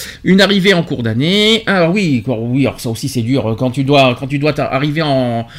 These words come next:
quand, lors d'un déménagement, que tu dois changer d'école, quand t'arrives en plein cours d'année, alors là, pff, j'ai connu ça aussi, hein. Donc, euh, ça, ça, c'est, ça, c'est très dur. Là, il y a des enfants qui bégayent, moi, je trouve ça dé-,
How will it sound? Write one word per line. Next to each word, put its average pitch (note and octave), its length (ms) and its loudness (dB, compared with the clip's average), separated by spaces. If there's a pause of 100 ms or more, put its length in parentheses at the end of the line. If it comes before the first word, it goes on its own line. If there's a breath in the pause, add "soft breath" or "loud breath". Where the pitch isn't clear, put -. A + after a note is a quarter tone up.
(200 loud breath)
quand, D3 200 -2
lors D#3 140 2
d'un E3+ 100 2
déménagement, F3 480 0
que - 60 -10
tu C#3 80 -4
dois B2+ 140 0
changer E3 240 -2
d'école, F#3 320 0
quand D3 100 -2
t'arrives C#3+ 240 -4
en C#3+ 60 -2
plein D#3 160 -4
cours C#3+ 180 -4
d'année, C3+ 300 0
alors G2 260 -6
là, G#2+ 400 -6
pff, - 640 -14
j'ai C3+ 160 -2
connu C#3+ 180 0
ça C3+ 140 -4
aussi, A#2 260 -4
hein. B2+ 140 -4 (500 loud breath)
Donc, C3 140 0
euh, B2 260 2
ça, C#3+ 100 -2
ça, D#3+ 200 -2
c'est, - 160 -4
ça, G3 160 -2
c'est E3+ 160 -4
très D3+ 160 -6
dur. A#2+ 200 -2 (260 loud breath)
Là, F3 180 4
il - 20 6
y E3 40 6
a - 20 2
des F3 180 4
enfants G3+ 220 0
qui F#3+ 140 -6
bégayent, E3 260 0
moi, C#3+ 100 -2
je B2+ 60 -8
trouve B2 100 -14
ça C3 160 -8
dé-, D#3+ 240 -4